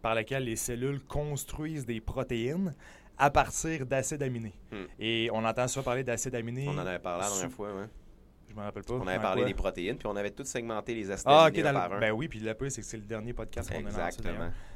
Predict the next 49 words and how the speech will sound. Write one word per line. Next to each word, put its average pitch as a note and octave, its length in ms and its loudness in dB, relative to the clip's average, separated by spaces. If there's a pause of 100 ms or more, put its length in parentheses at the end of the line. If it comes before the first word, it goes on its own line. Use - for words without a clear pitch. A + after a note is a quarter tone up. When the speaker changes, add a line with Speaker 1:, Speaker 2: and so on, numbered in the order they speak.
(160)
Speaker 1:
Euh, F#2+ 400 -2
le F#2 180 -6 (140)
podcast G2+ 420 -8
huit C3+ 220 -4
de A2+ 40 -6
la, A2 140 -8
huit B2 200 0
de B2 80 -4
la A2+ 100 -2
saison G2+ 400 -6
un, G2+ 40 -6
Speaker 2:
Ouais. - 180 -8 (120)
Speaker 1:
Importance G#2+ 420 -4
des A2 60 -6
protéines. G2+ 360 -8 (480)
Puis, A2 180 2
euh, G#2 160 6
dans A2 120 6
le G#2+ 40 6
fond, C3+ 420 2
comment B2 200 0
ça B2 80 -2
fonctionne, C3 560 0
puis B2 80 -6
je A#2 60 0
reviendrai A2+ 240 -2
pas D#3 120 -2
le C3+ 60 -6
temps C#3+ 160 2
là-dessus, B2+ 340 -2
mais C#3+ 140 -2
juste B2+ 180 -2
pour - 80 -6
les A2+ 80 -4
besoins A2+ 220 -2
de A#2+ 60 -6
la A2 100 -2
cause, C3 200 -4
pour - 140 -14
ceux - 140 -10
qui A2 160 -14
l'ont G#2 100 -8
peut-être A2+ 200 -8
pas B2+ 80 -4
écouté B2+ 280 -6
sur A2+ 240 -8
l'importance G#2+ 460 -6
des A2+ 80 -6
protéines. A2+ 420 -6